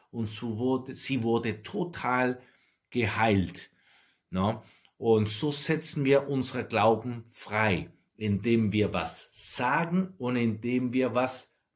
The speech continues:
machen, ne? Unsere Taten und unsere Wörter, die müssen zusammenarbeiten in Richtung, was wir geglaubt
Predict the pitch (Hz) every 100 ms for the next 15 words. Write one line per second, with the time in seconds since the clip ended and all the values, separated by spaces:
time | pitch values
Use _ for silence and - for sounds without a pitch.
0 | - 117 127 131 107 - 92 82 - _
1 | _ - 95 117 131 107 104 87 - -
2 | 151 175 175 180 147 123 110 101 101 90
3 | 117 139 143 147 147 113 120 139 - 147
4 | 143 139 _ _ - 160 - 160 143 127
5 | - 107 101 104 110 117 127 - 117 104
6 | 101 139 143 - 151 147 139 127 123 -
7 | 127 131 - - - _ - - 123 110
8 | 120 - -